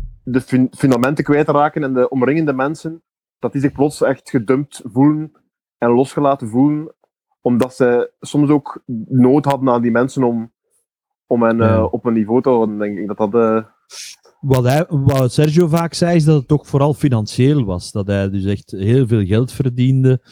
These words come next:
Speaker 2: En dat hem dat ontnomen is, vindt hij, denk ik, heel, het, het ergste.
Speaker 1: Ja, ik heb altijd drie pakken, vijf pakken, vier per dag. <laughs> Wat is dat?
Speaker 2: Maar ik heb hem nu zelf al wel heel lang niet
Speaker 1: Ah,
Speaker 2: meer
Speaker 1: ja,
Speaker 2: gezien.
Speaker 1: oké,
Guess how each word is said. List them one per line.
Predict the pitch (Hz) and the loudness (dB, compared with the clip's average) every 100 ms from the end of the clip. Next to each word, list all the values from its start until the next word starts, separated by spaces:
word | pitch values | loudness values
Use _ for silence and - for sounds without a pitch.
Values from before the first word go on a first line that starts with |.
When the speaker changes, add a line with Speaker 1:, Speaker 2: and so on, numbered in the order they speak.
| - - - - _ | -20 -20 -20 -20 _
Speaker 2:
En | - 107 | -2 2
dat | 101 95 | 2 0
hem | 101 98 | 0 0
dat | 107 139 - | 0 -2 0
ontnomen | 127 135 123 135 143 131 | 0 4 4 4 4 2
is, | 123 - | 0 0
vindt | 120 107 | 0 2
hij, | 110 104 | 0 0
denk | 104 104 | -2 -2
ik, | 92 | -2
heel, | 95 95 | 0 0
het, | - - 98 92 | -2 -4 -2 -2
het | 98 | 0
ergste. | 98 98 - - 80 - _ _ - _ _ _ | 0 0 -2 -6 -8 -10 _ _ -20 _ _ _
Speaker 1:
Ja, | 101 98 - | -6 -4 -2
ik | 120 | 0
heb | 127 | 2
altijd | 139 175 - - _ | 2 0 -2 -10 _
drie | 120 175 | -2 -2
pakken, | 156 160 147 - | 0 -4 -8 -16
vijf | - 135 165 | -4 -2 -2
pakken, | - 147 | -6 -6
vier | 139 170 | -6 -6
per | 143 | -6
dag. | 131 156 - 143 | -6 -8 -12 -20
<laughs> | _ - | _ -12
Wat | - - | -8 -8
is | - | -8
dat? | 170 - _ - - - | -14 -14 _ -20 -20 -4
Speaker 2:
Maar | 117 | -2
ik | 139 | 0
heb | 143 | 0
hem | 139 | 2
nu | 143 135 | 2 2
zelf | 147 156 | 4 2
al | - 143 131 | 2 0 2
wel | 135 131 | 0 2
heel | 120 139 | 4 4
lang | 139 135 | 2 0
niet | 127 | 2
Speaker 1:
Ah, | 120 | 2
Speaker 2:
meer | 107 | 2
Speaker 1:
ja, | |
Speaker 2:
gezien. | 101 92 101 | 0 -2 -4
Speaker 1:
oké, | 95 101 | -4 -4